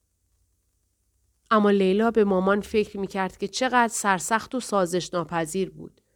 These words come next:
عین مجاهدین. فضای اطرافش مملو و از کینه‌جویی و یأس بود. به بابا هم فکر می‌کرد که از خیلی وقت پیش تسلیم شده بود. به او که حریف غمزده و مفلوک مامان شده بود.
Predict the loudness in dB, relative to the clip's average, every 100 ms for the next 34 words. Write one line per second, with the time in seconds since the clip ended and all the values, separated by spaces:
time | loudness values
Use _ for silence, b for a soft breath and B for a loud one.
0 | _ _ _ 0 4 4 4 2 0 -2
1 | -4 -6 -8 -10 _ _ _ _ _ _
2 | _ _ _ 4 4 6 4 4 0 0
3 | -4 -2 -2 2 4 4 2 4 2 2
4 | -2 -6 -2 -2 -2 0 2 2 2 0
5 | -4 -10 -14 -20 _ _ _ _ _ _
6 | _ _ _ _ -2 6 6 6 2 2
7 | -2 -2 -4 -4 -8 -4 -4 -4 -4 -6
8 | -6 -4 -2 -2 0 2 0 -2 -6 -6
9 | -4 -6 -8 -8 -8 -8 -8 -8 -10 -12
10 | -18 _ _ _ _ _ _ 8 8 4
11 | -4 0 0 -2 -6 -4 -2 -2 -2 -2
12 | 0 0 0 0 -2 -6 -10 -6 -2 -2
13 | 0 -2 -2 -4 -4 -4 -2 -4 -8